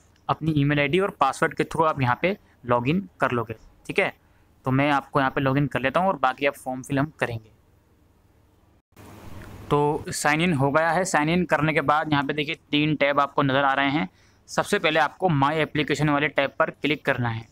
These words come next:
इस पर click करने के बाद यहाँ देखिए Course type, Course type पे आपको जो अपना course type है यहाँ पे आपको Center for Coaching ये select कर लेना है, एक ही शो होगा। इसके अलावा course name में आपको, एक minute,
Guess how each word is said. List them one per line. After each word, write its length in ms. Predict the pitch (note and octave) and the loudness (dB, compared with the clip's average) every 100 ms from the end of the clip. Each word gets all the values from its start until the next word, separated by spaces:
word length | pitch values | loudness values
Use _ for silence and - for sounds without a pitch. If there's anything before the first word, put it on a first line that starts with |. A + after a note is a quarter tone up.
| _ _ - - - | _ _ -20 -12 -10
इस 80 | - | -2
पर 140 | G3 | 0
click 200 | F3+ F3 | 0 0
करने 200 | E3+ D#3+ | 0 0
के 80 | E3 | 2
बाद 260 | D3+ D#3+ D3+ | 2 0 0
यहाँ 120 | D3 | 0
देखिए 200 | D3 D#3 | -2 -6
Course 380 | - D3+ D#3+ - | 0 0 0 0
type, 240 | C3 B2 - _ _ _ _ _ _ _ | 0 -2 -8 _ _ _ _ _ _ _
Course 280 | - D#3 - - | -2 -2 0 0
type 220 | D3+ - | 0 0
पे 120 | D#3+ E3 F3 - | 0 0 0 0
आपको 460 | C#3+ - D#3 F3 - _ _ _ _ _ _ - | -2 -2 -2 -2 -4 _ _ _ _ _ _ -6
जो 100 | C3+ | -2
अपना 140 | D3 | 0
course 300 | D3 D3 D3 | 0 0 0
type 160 | D#3 D3+ | 0 0
है 160 | F#3+ - _ - | -2 -4 _ -6
यहाँ 120 | C3 | -4
पे 100 | B2+ | 0
आपको 200 | C#3 - | 0 0
Center 360 | D#3 C#3 C#3 C#3+ | 0 0 2 0
for 180 | C#3 D3+ | 0 -2
Coaching 320 | - C3 F3+ G3 - _ _ _ - | -2 -2 -4 -6 -12 _ _ _ -6
ये 140 | C3+ | -4
select 280 | C3 C3+ C3 | -2 -4 -2
कर 100 | C#3+ | -2
लेना 220 | C3+ D3+ | -2 -2
है, 100 | F#3 | -2
एक 180 | C3+ C3 | -2 -2
ही 60 | C#3+ | -2
शो 140 | D3 | 0
होगा। 260 | C#3+ C#3 - _ _ _ - | 0 0 -4 _ _ _ -12
इसके 200 | C3 D#3+ | -6 -2
अलावा 220 | D3+ D3+ | 0 0
course 400 | D#3+ - D#3 D3+ | -2 -2 -2 -2
name 220 | C3+ C3 C#3 | -2 0 2
में 140 | D3 | 2
आपको, 340 | C#3 - F3+ - _ _ _ _ _ _ _ _ _ _ _ _ _ _ _ _ _ - | 0 -4 -12 -12 _ _ _ _ _ _ _ _ _ _ _ _ _ _ _ _ _ -8
एक 220 | C3 C3 | -6 -4
minute, 240 | C#3 D#3+ | -6 -6